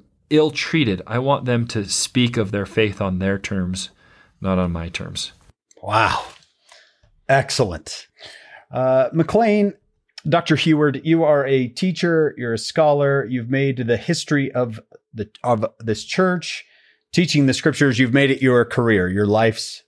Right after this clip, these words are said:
Speaker 2: work, uh, <laughs> and you've studied it, uh, a lot. Um, you know all the ins and outs of the history of this church,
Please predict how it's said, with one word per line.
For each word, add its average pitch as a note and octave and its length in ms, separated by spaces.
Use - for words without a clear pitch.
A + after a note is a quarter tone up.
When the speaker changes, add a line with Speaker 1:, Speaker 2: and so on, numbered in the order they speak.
Speaker 2:
work, G2 640
uh, A2 360
<laughs> - 160
and A#2 300
you've A2 220
studied C3+ 420
it, B2 260
uh, A2 340
a A#2 80
lot. G2 460
Um, A2+ 520
you A#2 140
know A#2+ 160
all A#2+ 160
the A#2+ 160
ins A#2+ 160
and A#2 100
outs A2+ 320
of G2+ 420
the G#2+ 80
history A2+ 360
of G2 60
this A2 140
church, D#3 420